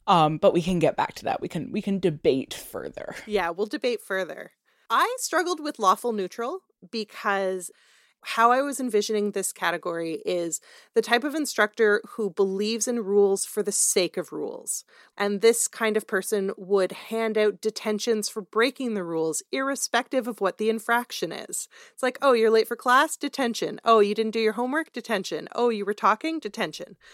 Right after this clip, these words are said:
Speaker 1: Mm-hmm.
Speaker 2: It's like, is detention the most appropriate penalty for anything? Mm, I don't know. <laughs>
Speaker 1: Yeah.
Speaker 2: And I couldn't think of a good professor at Hogwarts for this category,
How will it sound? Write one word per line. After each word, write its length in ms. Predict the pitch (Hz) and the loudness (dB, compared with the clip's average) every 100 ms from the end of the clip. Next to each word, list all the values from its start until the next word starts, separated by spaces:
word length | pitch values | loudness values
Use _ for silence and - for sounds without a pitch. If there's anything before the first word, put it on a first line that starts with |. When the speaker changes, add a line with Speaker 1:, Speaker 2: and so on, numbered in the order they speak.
| - | -12
Speaker 1:
Mm-hmm. 160 | 226 202 | -8 -6
Speaker 2:
It's 80 | 214 | -4
like, 160 | 247 _ _ _ | -6 _ _ _
is 240 | 226 240 - | 2 4 2
detention 640 | 269 294 320 - 403 392 | -4 -4 -4 2 2 2
the 80 | 359 | 0
most 240 | 311 330 - | 0 0 -2
appropriate 680 | - 339 339 339 330 302 _ - - - _ - | 0 -2 0 0 0 -2 _ -20 -20 -20 _ -4
penalty 500 | 294 370 - 392 427 440 | 0 0 2 2 2 0
for 260 | - 277 247 | 0 2 4
anything? 420 | 233 269 381 381 466 523 _ 302 | 2 2 -2 -2 -2 -4 _ -10
Mm, 180 | 311 392 | -6 -4
I 100 | 208 | 0
don't 200 | 233 294 | 0 -2
know. 280 | - 196 302 - | -2 -2 -4 -8
<laughs> 60 | - - 277 - 320 - - | -16 -10 -8 2 0 0 -10
Speaker 1:
Yeah. 240 | 240 185 - | -4 -4 -4
Speaker 2:
And 100 | 269 | -4
I 60 | 311 | -4
couldn't 380 | - - 381 415 | -6 -4 -2 -2
think 160 | 403 | -2
of 80 | 370 | -2
a 60 | 339 | -4
good 600 | 220 247 240 240 240 202 _ _ | -4 0 2 4 2 0 _ _
professor 1000 | - 220 - - 247 254 - - - - _ | -4 -2 -2 0 0 0 -4 -6 -8 -14 _
at 240 | - 196 202 | 4 4 4
Hogwarts 680 | - 190 185 180 160 139 - | 2 2 2 -4 -6 -8 -12
for 360 | - 214 202 | -2 0 0
this 180 | 190 185 | -2 -6
category, 500 | - 180 208 254 302 | -6 -6 -6 -6 -6